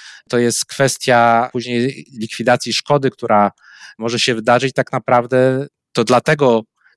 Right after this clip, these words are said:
klienci decydują się na zakup polisy, żeby być zabezpieczeni na wypadek wystąpienia szkody i jakość likwidacji, i sposób podchodzenia i likwidowania szkód jest bardzo, bardzo istotny.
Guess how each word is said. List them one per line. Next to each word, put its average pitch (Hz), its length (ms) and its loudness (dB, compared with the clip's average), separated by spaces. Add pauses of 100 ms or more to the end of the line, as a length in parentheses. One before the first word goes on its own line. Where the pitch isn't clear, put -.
klienci 123 380 0
decydują 120 560 0
się 117 440 -2
na 107 280 2
zakup 113 380 -4
polisy, 101 440 -4
żeby 117 420 -4
być 113 200 -8
zabezpieczeni 117 600 -6
na 120 80 -4
wypadek 117 400 -4
wystąpienia 117 500 -6
szkody 113 460 -4
i 104 160 -6
jakość 117 580 -2
likwidacji, 101 960 -2
i 98 60 -10
sposób - 460 -8 (120)
podchodzenia 107 680 -2 (340)
i 107 80 0
likwidowania 110 680 0
szkód - 360 -8 (420)
jest 117 460 0 (120)
bardzo, 113 460 0
bardzo 110 300 0
istotny. 120 680 -2